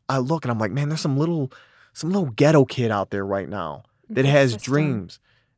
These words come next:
Speaker 1: And, what's that?
Speaker 2: Systems.
Speaker 1: Yeah. And, and some teachers,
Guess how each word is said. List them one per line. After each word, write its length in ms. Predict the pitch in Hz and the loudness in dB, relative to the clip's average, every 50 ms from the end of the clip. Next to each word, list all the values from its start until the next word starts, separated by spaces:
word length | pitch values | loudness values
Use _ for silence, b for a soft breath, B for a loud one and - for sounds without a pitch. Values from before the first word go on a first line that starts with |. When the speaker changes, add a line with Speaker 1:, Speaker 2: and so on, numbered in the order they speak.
| _ - | _ -6
Speaker 1:
And, 160 | 127 113 - - _ - | -6 -6 -6 -8 _ -6
what's 160 | 120 123 - | -4 0 2
that? 240 | 143 151 180 185 - | 0 0 0 -2 -6
Speaker 2:
Systems. 720 | - - 254 - - 196 180 170 170 190 - - - - _ _ - | -8 -8 -8 -6 -8 -10 -10 -10 -12 -14 -18 -20 -20 -20 _ _ -2
Speaker 1:
Yeah. 380 | 113 147 170 151 107 87 69 - _ - | 0 0 2 0 -2 -4 -6 -10 _ -2
And, 220 | 127 127 113 107 | 0 0 2 0
and 140 | 104 117 110 | 0 -2 -2
some 240 | - - 143 160 156 | -2 -2 0 0 -2
teachers, 520 | 135 - - 170 139 - 113 110 - - | -2 -4 -4 -4 -4 -4 -6 -6 -8 -10